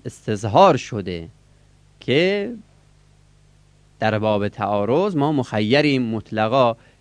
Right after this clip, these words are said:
چه یکیشون ترجیح بر دیگری داشته باشه یا نداشته باشه. از کجا فهمیدیم این مطلب را؟ میگه: "از کلمهٔ موسع علیه." منتها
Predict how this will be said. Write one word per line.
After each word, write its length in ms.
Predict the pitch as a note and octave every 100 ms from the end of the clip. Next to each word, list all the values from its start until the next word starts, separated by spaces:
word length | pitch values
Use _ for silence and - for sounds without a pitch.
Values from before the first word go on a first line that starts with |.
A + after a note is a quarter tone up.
| _
چه 400 | - C3+ A#2+ G2+ - _ _ _ _ _ -
یکیشون 460 | C#3+ C3+ A2 G#2
ترجیح 580 | G#2 G#2 G2+ G2 D3 A2+
بر 140 | G#2
دیگری 420 | G2+ G2+ G2 G#2 A#2
داشته 300 | G2+ - G3
باشه 220 | A3 F3+
یا 100 | D3
نداشته 420 | C#3+ A2 - G#2
باشه. 320 | F#2+ - G2+ - _ _ _ _
از 220 | A#2+ A#2+ -
کجا 560 | F#3 A3 A#3+ G#3+ - - _ _ _ _ _ _ _
فهمیدیم 500 | - E3+ E3 F3 E3
این 100 | E3
مطلب 400 | D#3+ D#3 D3+ C3+
را؟ 160 | C3+ B2
میگه: 200 | G#2 A#2
"از 140 | B2+
کلمهٔ 320 | G#2 F#2+ G#2+
موسع 520 | B2 G2+ F#2 F2+ - - F#2 F2
علیه." 420 | F#2 F#2+ F#2+ F#2 - B2+ _ _ _ _ _ _ _ _ _ _ _ _ _ _ _ _ _ _ _ _ _ _ _ D4
منتها 540 | F#4+ F4+ B3+ A#3+ A3+